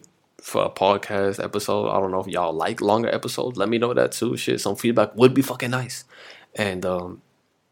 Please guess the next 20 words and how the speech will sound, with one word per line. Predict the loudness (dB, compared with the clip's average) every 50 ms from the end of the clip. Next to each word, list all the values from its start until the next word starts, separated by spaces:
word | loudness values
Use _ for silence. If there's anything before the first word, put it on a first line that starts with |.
| _ _ _ _
I | 0 4
hope | 6 6 6 6
you | 6 2
have | 2 2 2 2 0 -2 -2 -6 -16 -20 _ _ _ _ _ _ _ _ _ _ _ _ _ _ _ _ _ _ _ _ _ _ _ _ _ _ _ _ _ _ _ _ _ _ _ _ _ _ _ _ _ _ _ _ _ _ _ _ _ _ _ _ 2
a | 4 4 4
really | 2 0 0 0 2 2 2 2 0 0
great | -2 -2 4 6 6 6 6
year. | 4 0 0 0 0
Like, | 0 0 0 0
I |
mean | 0 2 2 2 2
that | 2 0 -2
shit. | -2 -4 -4 -2
Like, | -4 -4 -6 -8 -10 -6
great | 2 4 4 4 4
in | 4
the | 2 0
sense | 0 0 -2 -2 -2 -2
of, | -4 -2
like, | 2 4 4 4 4 0